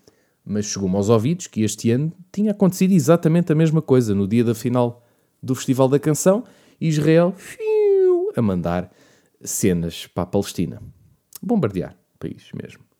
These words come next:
Ahm, e, portanto, parece que isso meio que é des-,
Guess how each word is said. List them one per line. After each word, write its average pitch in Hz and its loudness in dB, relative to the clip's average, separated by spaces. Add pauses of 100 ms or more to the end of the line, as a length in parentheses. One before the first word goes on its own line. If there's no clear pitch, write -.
(520)
Ahm, 95 -2 (1000)
e, 104 -2
portanto, 101 -2
parece 104 2
que 104 -2
isso 104 -2 (560)
meio 117 2
que 127 -4
é 123 2
des-, 107 -10